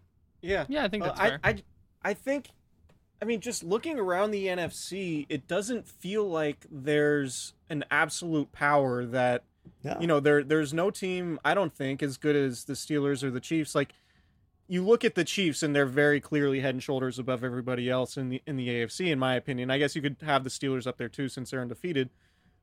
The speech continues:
Speaker 1: But there isn't that team to me in the N F C. So, you know,
Speaker 3: Let
Speaker 1: we've seen
Speaker 3: let
Speaker 1: the
Speaker 3: let me
Speaker 1: nine and seven
Speaker 3: stop.
Speaker 1: Giants win a Super Bowl, right? Like, I'm not saying the Niners can win a Super Bowl or they're going to win a Super Bowl, but, like,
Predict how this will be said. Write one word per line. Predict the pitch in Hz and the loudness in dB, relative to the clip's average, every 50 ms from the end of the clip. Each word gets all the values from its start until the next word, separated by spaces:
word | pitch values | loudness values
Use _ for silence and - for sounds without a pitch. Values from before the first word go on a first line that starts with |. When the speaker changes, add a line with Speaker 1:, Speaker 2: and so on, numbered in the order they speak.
| _ - | _ -2
Speaker 1:
But | 175 180 - | 0 0 2
there | 196 180 175 - | 0 0 0 0
isn't | - 226 240 247 294 254 214 | -2 -2 -2 -2 -2 0 2
that | 240 214 - - | 4 2 2 2
team | - 175 185 196 185 | -2 -4 -2 -2 -2
to | 165 143 | -2 -2
me | 143 139 131 | -2 -2 -2
in | 127 127 | -2 -2
the | 131 131 131 | -2 -2 0
N | 131 127 123 | 0 0 -2
F | 120 - | -4 -6
C. | - - - 190 151 - - _ _ _ _ _ _ _ _ _ _ _ _ _ | -8 -8 -8 -6 -8 -8 -10 _ _ _ _ _ _ _ _ _ _ _ _ _
So, | - - - 196 190 190 185 175 165 160 - _ _ _ _ _ _ - - - | -12 -4 0 2 4 6 6 6 4 4 2 _ _ _ _ _ _ -18 -10 -6
you | 226 247 | 0 4
know, | 190 - | 4 6
Speaker 3:
Let | - 147 | 6 4
Speaker 1:
we've | 175 233 214 - | 2 0 0 -2
seen | - 233 240 240 233 220 | -2 -2 -2 0 2 2
Speaker 3:
let | 208 202 185 175 - - | 0 0 -2 -6 -6 -6
Speaker 1:
the | 165 | -4
Speaker 3:
let | 156 | -2
me | 160 | 0
Speaker 1:
nine | 170 180 185 190 | 2 4 4 4
and | - 247 196 | 4 2 4
seven | - 196 165 160 165 160 | 4 6 6 6 6 4
Speaker 3:
stop. | 135 131 | 2 2
Speaker 1:
Giants | 156 160 170 165 151 - | 4 4 4 2 0 0
win | - 147 139 | -2 -2 -2
a | 131 | -2
Super | - - 208 202 - 139 | -2 -4 -6 -4 -4 -4
Bowl, | - - - - - | -4 -6 -6 -6 -2
right? | 139 143 147 160 175 - | 0 2 2 2 2 2
Like, | 170 151 143 | 2 2 4
I'm | 175 190 202 | 2 2 4
not | 220 220 202 | 4 4 4
saying | - - 190 190 180 | 2 0 0 0 0
the | 160 | 2
Niners | 156 156 160 160 156 - | 2 2 2 2 0 -2
can | - 165 151 | -4 -2 -2
win | 147 135 123 | -2 -2 -2
a | |
Super | - - 262 247 - 165 | -4 -4 -4 -4 -4 -2
Bowl | 139 143 143 139 135 135 143 - | 0 2 2 4 2 2 0 0
or | 165 156 147 135 | 0 0 2 2
they're | 147 143 | 2 0
going | 123 170 220 247 226 | 2 2 0 0 2
to | 202 165 | 2 0
win | 156 151 | 0 0
a | 143 | -2
Super | - - 147 143 | -4 -6 -8 -4
Bowl, | 151 175 175 | -4 -4 -2
but, | 180 | 2
like, | 190 190 180 - - | 2 2 2 0 -4